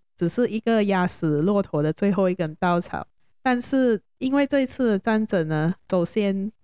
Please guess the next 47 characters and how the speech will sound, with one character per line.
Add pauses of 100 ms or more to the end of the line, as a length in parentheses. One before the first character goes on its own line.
呃，
让
我
非
常 (160)
surprise
的
是， (420)
原
来
斯
里
兰
卡
的，
呃，
外
国
旅
客
当
中
呢， (160)
平
均
每
一
年
是
有
三
十
八
仙
是
来
自
乌
克
兰
和
俄
罗
斯
或
者
是